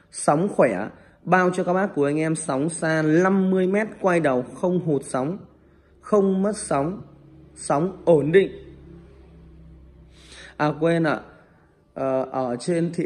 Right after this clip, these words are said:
trường thì có nhiều anh em giới thiệu review ở sóng xa hai trăm mét, ba trăm mét, bốn trăm mét.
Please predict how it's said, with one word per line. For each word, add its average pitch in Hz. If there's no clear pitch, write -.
trường 139
thì 135
có 131
nhiều 151
anh 151
em 160
giới 143
thiệu 143
review 139
ở 123
sóng 139
xa 156
hai 160
trăm 160
mét, 196
ba 156
trăm 160
mét, 175
bốn 151
trăm 160
mét. 190